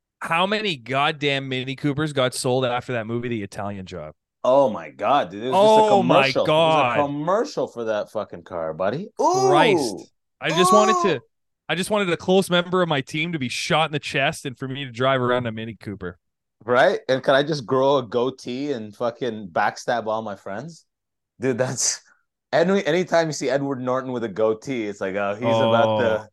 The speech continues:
Speaker 2: he's about to fuck them all.
Speaker 1: He's such a dick in that movie. I love him in that movie.
Speaker 2: Man, Edward Norton is just a, just.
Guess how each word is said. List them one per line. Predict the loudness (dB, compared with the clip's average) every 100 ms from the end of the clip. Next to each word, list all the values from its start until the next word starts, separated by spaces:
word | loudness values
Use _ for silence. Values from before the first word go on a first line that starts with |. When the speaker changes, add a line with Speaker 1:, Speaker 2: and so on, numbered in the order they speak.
| _ _
Speaker 2:
he's | -2 0
about | 2 2 0
to | -2
fuck | -4 -6 -6
them | -8 -6
all. | -6 -8 -10 -16 _ _ _ -8
Speaker 1:
He's | -2
such | 0 0
a | -2
dick | -2 -4 -2
in | -2
that | -2
movie. | -2 -2 -4
I | -4
love | -8 -8 -6 -4
him | -6
in | -10
that | -16 -18
movie. | -18 -14
Speaker 2:
Man, | -12 -8 -2
Edward | 0 2 2
Norton | 2 2
is | -4 -6
just | -10 -2
a, | 0 2 2 -2 -10 _ _ _ _ _ _ _ _ _ _ _ _ _ _ _ _ _
just. | -4 -2 -4 -10 -20 _